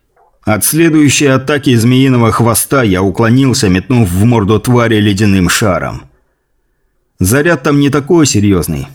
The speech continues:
и от защиты отъел всего-то восемь единиц, зато хлопок достаточно громкий. Если сравнивать в величинах моего мира,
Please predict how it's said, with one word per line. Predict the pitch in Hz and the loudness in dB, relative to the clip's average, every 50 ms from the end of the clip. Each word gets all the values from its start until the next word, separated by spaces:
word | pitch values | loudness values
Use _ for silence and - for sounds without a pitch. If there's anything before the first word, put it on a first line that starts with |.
| - | -6
и | - 104 | -4 -2
от | 104 117 113 | 0 0 0
защиты | 107 127 123 - - - 143 117 113 | 0 0 0 0 0 0 0 0 0
отъел | 104 101 - 120 123 123 120 | -2 -2 0 0 2 2 2
всего-то | 110 - - 113 101 120 135 127 107 95 | 0 -2 -2 -2 0 0 0 0 2 2
восемь | 95 104 95 - - 98 95 | 2 2 0 0 0 0 0
единиц, | 92 92 90 85 92 92 98 98 92 76 - - - - - - - - | 0 0 0 0 0 2 2 2 0 -2 -4 -8 -12 -16 -20 -20 -16 -8
зато | - 92 110 110 - 151 147 | -6 -4 -4 -2 0 -2 -2
хлопок | - - 143 131 120 - - 151 135 - 127 | 0 0 0 -2 -2 0 0 -2 -2 -2 -2
достаточно | 113 107 95 - 104 92 82 87 - - 120 117 | -2 -2 -2 -2 -4 -4 -2 -2 -2 -2 0 0
громкий. | 110 123 127 117 101 90 85 - - 50 - - _ _ _ _ _ _ _ - | 2 2 2 2 0 0 -2 -6 -10 -12 -14 -16 _ _ _ _ _ _ _ -2
Если | 82 104 147 139 - 147 | -2 0 0 0 0 -2
сравнивать | 131 - 151 147 147 135 135 131 131 131 123 - - | -2 0 0 0 0 2 2 2 2 0 0 0 2
в | 127 120 | 2 2
величинах | 117 117 135 135 135 120 - - 147 135 127 117 - | 2 2 2 2 2 0 0 0 0 0 0 0 0
моего | 131 120 120 123 123 127 131 120 | 0 2 2 2 2 2 2 2
мира, | 120 139 143 135 127 117 107 - | 2 2 2 0 0 -2 -2 -4